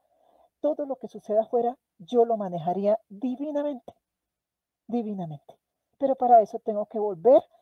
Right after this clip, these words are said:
a emerger, a emerger de esa energía que soy, ahí adentro de mí, tengo que emerger nuevamente lo que es el verdadero amor. Porque el amor, ¿sí?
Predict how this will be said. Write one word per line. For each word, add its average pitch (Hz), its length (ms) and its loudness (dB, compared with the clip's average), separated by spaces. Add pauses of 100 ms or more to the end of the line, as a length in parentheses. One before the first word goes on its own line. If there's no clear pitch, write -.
(280)
a 208 180 8
emerger, 185 760 0 (760)
a 196 140 6
emerger 185 680 0 (680)
de 196 400 2
esa 277 220 0
energía 202 540 -4
que 175 160 -14
soy, 269 260 -6 (580)
ahí 254 340 2
adentro 165 500 -4
de 175 100 -10
mí, 262 120 -10 (720)
tengo 208 200 0
que 220 160 -6
emerger 220 640 -2
nuevamente 214 560 -8 (220)
lo 180 200 -4
que 175 220 -2
es 262 140 -8
el 170 100 -18
verdadero 151 480 -14
amor. - 220 -16 (760)
Porque 208 400 0 (240)
el 190 180 4
amor, 190 400 2 (460)
¿sí? 190 280 -10